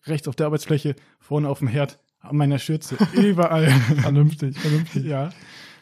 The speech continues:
Speaker 1: Aber ich hab's noch schön angerichtet. Das war mir wichtig.
Speaker 2: Cool.
Speaker 1: Und es gab Kassler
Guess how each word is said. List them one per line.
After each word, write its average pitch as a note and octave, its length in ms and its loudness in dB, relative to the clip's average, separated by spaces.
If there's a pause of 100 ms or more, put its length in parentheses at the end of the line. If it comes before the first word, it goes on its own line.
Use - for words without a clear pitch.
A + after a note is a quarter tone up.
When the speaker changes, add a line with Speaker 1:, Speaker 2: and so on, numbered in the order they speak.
(260)
Speaker 1:
Aber D3 140 0
ich F3 80 -4
hab's F3 100 -8
noch F3 100 -2
schön - 160 -6
angerichtet. A#2+ 560 -4
Das B2+ 160 -4
war C3 80 0
mir A#2 120 -2
wichtig. A2+ 400 -10 (460)
Speaker 2:
Cool. B2 280 -4 (400)
Speaker 1:
Und C#3 200 4
es C3+ 120 -4
gab G#2+ 180 -2
Kassler G3 460 -6